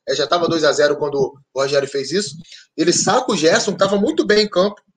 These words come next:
tenho certeza que não foi por uma questão técnica, talvez tenha sido pra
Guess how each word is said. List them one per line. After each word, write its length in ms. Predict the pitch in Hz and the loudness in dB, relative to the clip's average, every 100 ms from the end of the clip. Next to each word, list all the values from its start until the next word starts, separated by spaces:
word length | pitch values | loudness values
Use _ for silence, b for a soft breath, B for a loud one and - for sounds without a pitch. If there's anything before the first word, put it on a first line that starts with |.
| _ | _
tenho 120 | 175 | -8
certeza 280 | 185 170 202 | -8 -2 -2
que 80 | 202 | -2
não 80 | 185 | -4
foi 140 | 185 | -4
por 120 | 185 | -4
uma 160 | 175 175 | -4 -4
questão 320 | 160 - 165 | -6 -6 -6
técnica, 560 | - 160 - 143 - - _ b b | 0 0 0 -8 -8 -10 _ b b
talvez 380 | - 147 156 170 | 0 2 2 0
tenha 220 | - 170 143 | 0 0 0
sido 240 | - 156 | -2 -4
pra 420 | 160 156 139 123 | 2 4 4 2